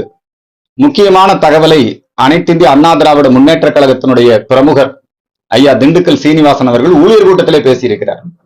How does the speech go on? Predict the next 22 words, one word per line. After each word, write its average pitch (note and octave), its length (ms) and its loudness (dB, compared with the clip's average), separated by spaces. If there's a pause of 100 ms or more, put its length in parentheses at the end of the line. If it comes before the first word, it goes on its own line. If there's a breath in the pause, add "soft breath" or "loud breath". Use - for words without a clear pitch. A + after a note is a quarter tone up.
(880)
கூட்டணி G3+ 380 0
அமைக்க F3+ 280 0
வேண்டும் F3+ 280 0
என்று E3+ 120 2
சொன்னால் F3 380 0 (220)
நூறு F#3 320 0
கோடி F#3 220 2
ரூபாய் F3 300 2
கேட்கிறார்கள். G#2 560 -2 (1500)
தமிழ்நாட்டினுடைய F#3+ 600 0
அரசியல் F3 460 0
எவ்வளவு F#3+ 360 2 (140)
தரம் F3 340 -2
தாழ்ந்து G3+ 300 0
போயிருக்கிறது B2 520 0
பாருங்க. F#2+ 320 -2 (1600)
சீட்டும் C#3+ 560 -4 (1000)
நோட்டும் C#3+ 600 0
தான் D3 240 0 (100)
இங்கே B2+ 280 0
கூட்டணிகளை C3 540 -2
தீர்மானிக்கிறது, G#2+ 680 -6